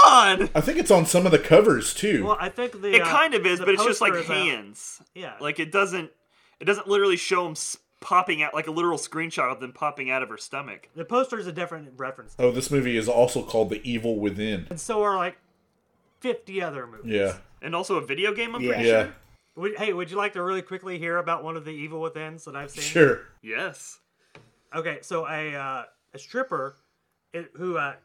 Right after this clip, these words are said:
Speaker 3: recently retired from the business, uh, she is cursed by a dwarf because she wouldn't have sex with him. It's like, "You'll have a child who's as big as me, as big as I am small." Hee hee hee, and he's gone, and, and, you know, whatever.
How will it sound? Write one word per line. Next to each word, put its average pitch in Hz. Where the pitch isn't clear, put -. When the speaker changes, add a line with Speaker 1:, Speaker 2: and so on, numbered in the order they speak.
Speaker 3:
recently 175
retired 147
from 127
the 120
business, 107
uh, 131
she 175
is 139
cursed 214
by 156
a 127
dwarf 190
because 143
she 156
wouldn't 156
have 175
sex 147
with 143
him. 135
It's 131
like, 123
"You'll 190
have 180
a 156
child 180
who's 156
as 160
big 196
as 170
me, 185
as 175
big 240
as 202
I 196
am 226
small." 180
Hee 196
hee 202
hee, 277
and 208
he's 185
gone, 151
and, 131
and, 127
you 131
know, 123
whatever. 110